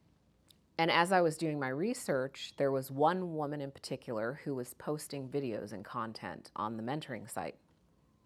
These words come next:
We had this open exchange forum, and I thought,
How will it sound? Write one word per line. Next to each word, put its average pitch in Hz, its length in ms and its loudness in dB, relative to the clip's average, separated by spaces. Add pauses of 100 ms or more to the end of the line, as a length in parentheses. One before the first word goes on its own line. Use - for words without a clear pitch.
(880)
We 156 160 4
had 156 160 6
this 139 260 2
open 160 240 4
exchange 135 540 -4
forum, 117 400 -4
and 117 100 -6
I 113 60 -8
thought, 120 320 0